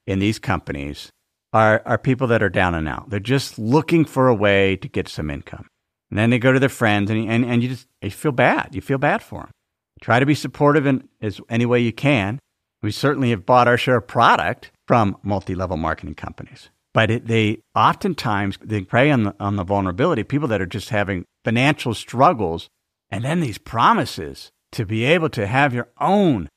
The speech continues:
business and quit your job potentially become financially independent, it's, it's captivating.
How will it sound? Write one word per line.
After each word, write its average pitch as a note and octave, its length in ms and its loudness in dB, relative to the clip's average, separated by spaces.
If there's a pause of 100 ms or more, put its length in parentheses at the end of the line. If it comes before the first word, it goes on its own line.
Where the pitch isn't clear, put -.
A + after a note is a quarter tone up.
(140)
business F#3 680 -4 (440)
and A2 140 -8
quit - 240 -2
your C3+ 120 2
job C#3+ 580 2 (460)
potentially D3 320 -4
become B2+ 300 2
financially A#2 460 0
independent, G2+ 680 -2
it's, - 300 -6 (120)
it's A2 220 -6
captivating. C#3 800 -2